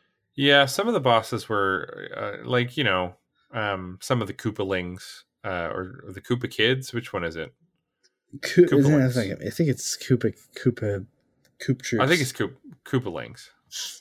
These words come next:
Speaker 1: Well, anyway, uh, some of the Koopalings had bad animation. I always remember specifically, um,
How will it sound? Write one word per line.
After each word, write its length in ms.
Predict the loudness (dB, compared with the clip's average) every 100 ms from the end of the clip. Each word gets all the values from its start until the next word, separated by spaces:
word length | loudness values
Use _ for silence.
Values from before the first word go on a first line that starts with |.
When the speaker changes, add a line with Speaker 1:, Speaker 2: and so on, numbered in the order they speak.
| _ _ -20 _ _ _ _ _ _
Speaker 1:
Well, 100 | 4
anyway, 380 | 6 6 4 0 _
uh, 300 | 2 4 4
some 180 | 4 2
of 60 | 2
the 60 | 2
Koopalings 500 | 0 0 0 0 0
had 180 | -2 2
bad 200 | 4 4
animation. 440 | 4 2 0 0
I 100 | 2
always 240 | 2 2 0
remember 520 | -4 -2 2 2 0
specifically, 880 | -6 -8 -4 -2 -4 -4 -4 -2 0
um, 460 | 0 -2 -8 -18